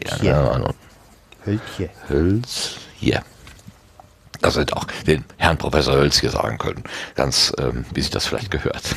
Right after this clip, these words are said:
Speaker 2: <laughs> Also, vielen, vielen Dank dafür. Wir, äh, kommen dann relativ schnell zum Ende. Wie gesagt, ähm,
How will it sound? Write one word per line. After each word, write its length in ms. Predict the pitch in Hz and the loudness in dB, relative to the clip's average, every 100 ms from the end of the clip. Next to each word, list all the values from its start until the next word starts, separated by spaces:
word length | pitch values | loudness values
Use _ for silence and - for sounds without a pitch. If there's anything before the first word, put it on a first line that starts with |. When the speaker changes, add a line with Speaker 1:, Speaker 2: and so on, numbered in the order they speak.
| - | 0
Speaker 2:
<laughs> 480 | 131 - 170 - - | 0 0 -2 -2 0
Also, 240 | 104 95 - - - | 0 0 -4 -8 -4
vielen, 280 | - 190 127 | 2 2 4
vielen 200 | 143 101 | 4 6
Dank 260 | 127 180 | 4 4
dafür. 420 | - 160 - 214 262 _ - - - - | 2 2 4 2 2 _ -18 -14 -14 0
Wir, 400 | 135 147 143 139 - | 6 8 6 4 -4
äh, 160 | 80 | -4
kommen 500 | 117 156 151 147 143 - | 2 4 6 4 2 2
dann 260 | 120 123 95 | 4 4 4
relativ 440 | 139 143 - 135 | 4 4 4 0
schnell 200 | - 131 | 2 2
zum 200 | 127 131 | 2 2
Ende. 460 | 82 117 190 240 233 | 4 4 4 4 2
Wie 80 | 160 | 2
gesagt, 500 | 127 127 147 - - - | 0 4 2 2 -8 2
ähm, 560 | 117 123 123 123 123 | 6 6 4 4 2